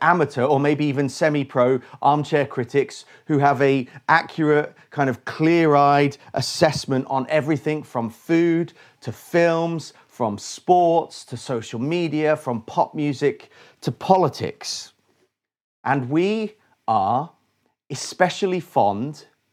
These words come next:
of judging people. We might not be very good at it, but we're especially fond of judging people. Who hasn't played that game when you sit in a cafe and you watch the people go by and you guess who they are or who they're with or what they're doing? We love watching and judging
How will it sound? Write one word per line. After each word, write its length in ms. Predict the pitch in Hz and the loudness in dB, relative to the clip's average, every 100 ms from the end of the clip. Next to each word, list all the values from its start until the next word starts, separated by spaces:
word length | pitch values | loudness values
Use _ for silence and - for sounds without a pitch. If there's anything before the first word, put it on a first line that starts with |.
| _ _ _ _ _ - | _ _ _ _ _ -10
of 220 | 113 101 | -10 -12
judging 800 | - 127 135 127 120 120 117 117 _ _ _ _ _ | -4 0 0 0 -4 -4 -6 -10 _ _ _ _ _
people. 520 | - 120 - - - _ _ _ _ _ _ 160 | -10 -10 -10 -18 -20 _ _ _ _ _ _ -4
We 80 | 151 | 0
might 160 | 156 | 0
not 120 | 160 | 0
be 80 | 143 | 0
very 160 | 135 131 | 0 0
good 260 | 131 208 | 0 2
at 100 | 156 | 0
it, 240 | 98 147 - - _ | 0 -4 -4 -18 _
but 120 | 127 | 0
we're 120 | 147 | 2
especially 480 | 139 - 165 - 165 | 2 2 0 0 -4
fond 420 | - 127 120 120 - | 0 2 4 2 4
of 320 | 107 113 - - - - | 2 2 -2 -20 -20 -10
judging 640 | 110 120 110 117 117 113 - _ _ _ - | 2 2 2 0 0 0 -6 _ _ _ -2
people. 340 | 180 - 160 | -2 0 0
Who 120 | 147 | 2
hasn't 280 | 151 143 127 | 2 0 -2
played 240 | 147 135 | 0 0
that 160 | 120 120 | 0 0
game 220 | 131 131 | 0 0
when 140 | 123 117 | 0 -2
you 40 | |
sit 220 | 117 - | -4 -6
in 100 | 127 | -4
a 60 | 120 | -2
cafe 400 | 127 120 131 120 | 0 0 0 -2
and 80 | 117 | -2
you 80 | |
watch 260 | 113 - - | -2 -4 -6
the 80 | 131 | -8
people 280 | 131 120 123 | -6 -4 -2
go 120 | 113 | -2
by 240 | 117 120 | 2 0
and 140 | 117 117 | 0 -4
you 80 | |
guess 440 | 98 120 117 - - - - | -2 -2 -2 -8 -18 -20 -2
who 160 | 151 | 2
they 160 | 135 123 | 4 6
are 240 | 123 127 | 6 4
or 100 | 120 | 2
who 140 | 113 143 | 2 2
they're 120 | 123 | 2
with 280 | 123 123 113 | 2 0 0
or 60 | |
what 180 | 113 - | -2 -2
they're 100 | 117 | -4
doing? 460 | 110 143 131 90 90 | -2 -2 -2 -4 -6
We 240 | 131 151 | -2 -2
love 360 | 135 143 139 117 | 2 2 2 2
watching 440 | 131 - - 117 | 0 0 -2 -4
and 140 | 113 101 | -2 0
judging 520 | 127 123 110 107 | 2 2 2 -2